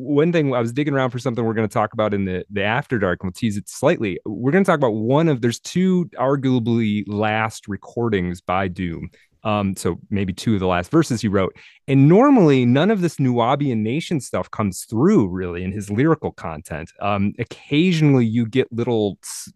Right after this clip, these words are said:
little snippets or something of it. Um, and it's hard to know even what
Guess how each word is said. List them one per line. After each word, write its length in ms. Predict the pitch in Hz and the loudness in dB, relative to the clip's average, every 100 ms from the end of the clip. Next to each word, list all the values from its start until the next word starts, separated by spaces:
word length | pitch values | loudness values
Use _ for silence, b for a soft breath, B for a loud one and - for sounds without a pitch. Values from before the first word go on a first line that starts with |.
| 113 | -8
little 200 | 123 117 | -4 -4
snippets 580 | - - 143 170 107 - | -4 0 2 2 -2 -4
or 80 | 95 | -6
something 380 | - 156 135 104 | -4 -2 0 0
of 100 | 92 | -2
it. 120 | - B B B | -8 B B B
Um, 180 | 123 123 131 | -2 -2 0
and 60 | |
it's 120 | 120 | -2
hard 200 | - 143 139 | 2 0 2
to 60 | |
know 220 | 139 135 123 | 2 4 2
even 280 | 117 113 | 2 0
what 280 | 107 117 123 | 0 0 0